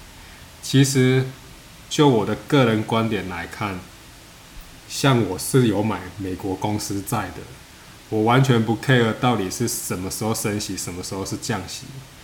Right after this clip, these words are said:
我就知道这种东西，简单来说就是供给跟需求。现在没有那个需求，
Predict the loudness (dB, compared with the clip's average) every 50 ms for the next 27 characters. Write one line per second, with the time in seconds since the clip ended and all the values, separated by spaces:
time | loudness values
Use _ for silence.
0 | -20 -20 -20 -20 -20 -20 -12 -6 -2 0 4 4 4 4 4 2 2 4 6 6
1 | 6 6 6 2 -2 -4 -4 0 0 0 0 0 0 2 2 2 0 0 0 2
2 | 2 2 0 -2 -4 -6 -6 -4 -4 -2 0 0 2 2 0 0 0 0 0 0
3 | 2 0 0 0 0 -2 0 0 -2 -4 -8 -14 -20 -20 -20 -20 -20 -20 -18 -6
4 | 0 2 2 2 2 2 0 -8 -8 -8 -6 -4 -4 -4 -4 -4 -4 -4 -2 -2
5 | -2 -4 -4 -6 -8 -10 -12 -16 -20 -20 -20 -20 -20 -20 -20 -20 -20 -20 -20 -20
6 | -20 -20 -20 -20 -20 -20 -20 -20 -14 -6 2 6 6 8 8 8 8 6 8 8
7 | 8 8 8 8 8 6 6 4 4 2 2 0 0 0 0 -2 -4 -4